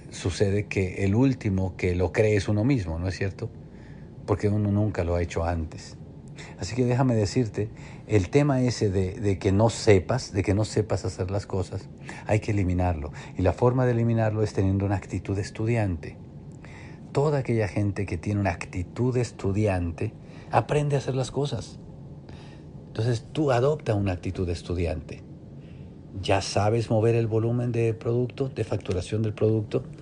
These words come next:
Si no lo sabes hacer, en lugar de que tengas una actitud de, "Yo, a mí no me gusta, yo no lo quiero hacer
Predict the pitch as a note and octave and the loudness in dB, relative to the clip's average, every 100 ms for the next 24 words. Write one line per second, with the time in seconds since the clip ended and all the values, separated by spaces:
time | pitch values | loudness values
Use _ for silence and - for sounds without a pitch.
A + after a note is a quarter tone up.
0 | - - - - A2+ D#3 E3+ C#3+ C3+ C3 | -14 -14 -2 2 4 4 2 2 2 2
1 | B2 - G#2+ F#2+ - - - - G#2+ G#2 | 2 4 2 0 -8 -14 -8 0 2 4
2 | G#2+ B2+ B2+ C3 A#2+ F#2+ A2+ A2+ A#2 G#2+ | 2 2 0 0 -2 0 0 0 0 0
3 | - G#2 - A2+ G#2+ G#2+ - G2+ F#2+ - | -2 -4 0 0 2 0 0 -4 -2 2
4 | G#2+ A2+ A#2 A2 G#2 F#2 A2 G2+ - - | 4 4 4 2 2 2 2 0 -2 -2
5 | G2+ - - - - - - - - - | -2 -4 -14 -14 -16 -16 -16 -16 -16 -16
6 | - - - - - - F2+ A2 A#2 A2+ | -16 -16 -16 -16 -14 -8 4 6 8 6
7 | G2 - G#2+ G#2+ G#2 F#2 - G2 G2 G2+ | 4 0 2 4 4 2 0 0 0 -2